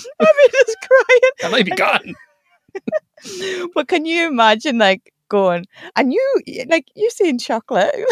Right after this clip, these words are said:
Speaker 1: <laughs> Like, it would be so funny. I just don't think I could do it to you. As much as I would find it very, very amusing.
Speaker 2: As much as you love to fucking wind me up.
Speaker 1: You would.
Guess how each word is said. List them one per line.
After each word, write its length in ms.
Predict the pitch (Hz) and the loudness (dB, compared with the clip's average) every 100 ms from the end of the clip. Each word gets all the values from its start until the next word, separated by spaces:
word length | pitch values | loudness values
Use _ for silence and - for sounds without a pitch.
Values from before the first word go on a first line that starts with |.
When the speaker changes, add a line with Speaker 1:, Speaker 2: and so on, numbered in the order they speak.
| - | -2
Speaker 1:
<laughs> 220 | 320 339 | -6 -2
Like, 400 | 427 - - - _ _ _ - | -2 -2 -10 -16 _ _ _ -4
it 100 | 277 | -2
would 160 | 214 - | -2 -6
be 100 | 196 | -10
so 220 | - 156 | -8 -14
funny. 400 | - 151 147 143 _ _ _ _ _ - | -10 -10 -10 -14 _ _ _ _ _ -2
I 60 | 190 | 0
just 160 | 220 | 0
don't 140 | 226 208 | -2 -2
think 140 | 196 | -2
I 60 | 160 | -4
could 140 | 180 | -6
do 180 | 160 165 | -4 -2
it 80 | 170 | -2
to 100 | 208 | -2
you. 60 | 151 | -2
As 120 | 180 | 0
much 200 | 214 220 | -2 -2
as 120 | 226 | -2
I 160 | 202 185 | 2 2
would 200 | 185 - _ _ | 0 -4 _ _
find 220 | 196 180 170 | -2 -2 -2
it 100 | - | -4
very, 240 | 190 180 | -2 -2
very 300 | 196 185 170 | -2 -4 -4
amusing. 400 | 165 156 165 - | -6 -10 -6 -4
Speaker 2:
As 60 | 254 | -2
much 180 | 131 139 | -2 -4
as 100 | 123 | -2
you 140 | 135 | -2
love 240 | 123 131 117 | 0 -2 -4
to 80 | |
fucking 500 | 107 - 131 - 120 | -18 -12 -10 -8 -8
wind 320 | 113 123 131 127 | -6 -4 -4 -4
me 200 | 127 131 | -6 -8
up. 180 | 117 _ _ _ _ | -12 _ _ _ _
Speaker 1:
You 440 | 175 160 175 185 | -10 -4 -2 -2
would. 400 | 165 165 147 151 | 0 0 0 -2